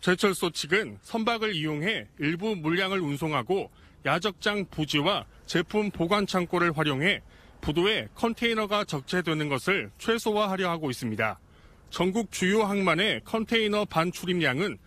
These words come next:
평상시의 이십 퍼센트 아래로 떨어진 상황입니다. 시멘트 출하량 역시 평소의 십 퍼센트에도 미치지 못하며 주말 이후 레미콘 업계와 건설 현장의 작업 중단도 우려되고 있습니다. 철강과 정유업계,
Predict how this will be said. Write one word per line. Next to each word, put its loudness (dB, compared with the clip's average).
평상시의 0
이십 -2
퍼센트 -2
아래로 2
떨어진 0
상황입니다. -2
시멘트 2
출하량 2
역시 0
평소의 2
십 -2
퍼센트에도 0
미치지 -2
못하며 0
주말 2
이후 0
레미콘 2
업계와 0
건설 0
현장의 0
작업 -2
중단도 0
우려되고 0
있습니다. -2
철강과 2
정유업계, 0